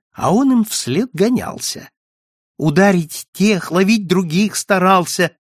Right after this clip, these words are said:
кто мышкой где вдали тихонько заскребет, мяукнет кошкой там, тут петухом вспоет. Они ж,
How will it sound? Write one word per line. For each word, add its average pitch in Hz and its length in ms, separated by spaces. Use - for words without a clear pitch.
кто - 280
мышкой 196 600
где 180 220
вдали 190 340
тихонько 208 560
заскребет, 196 800
мяукнет 277 640
кошкой 240 580
там, 214 420
тут 302 280
петухом 214 560
вспоет. 247 680
Они 185 480
ж, - 180